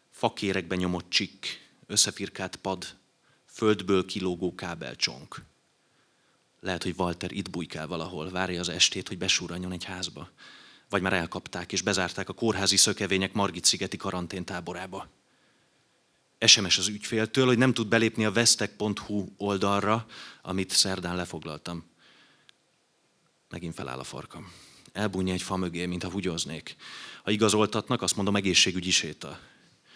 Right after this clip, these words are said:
Szétmálik a melegtől az élesztő a zsebemben. Fábiánné még sosem sütött kenyeret. Először csinálni valamit száz évesen. Hajni küld egy fotót a Kónyi vasútállomásról.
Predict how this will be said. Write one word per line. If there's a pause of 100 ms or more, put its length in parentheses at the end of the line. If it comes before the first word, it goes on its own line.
(360)
Szétmálik
a
melegtől
az
élesztő
a
zsebemben. (920)
Fábiánné
még
sosem
sütött
kenyeret. (580)
Először
csinálni
valamit
száz
évesen. (1300)
Hajni
küld
egy
fotót
a
Kónyi
vasútállomásról.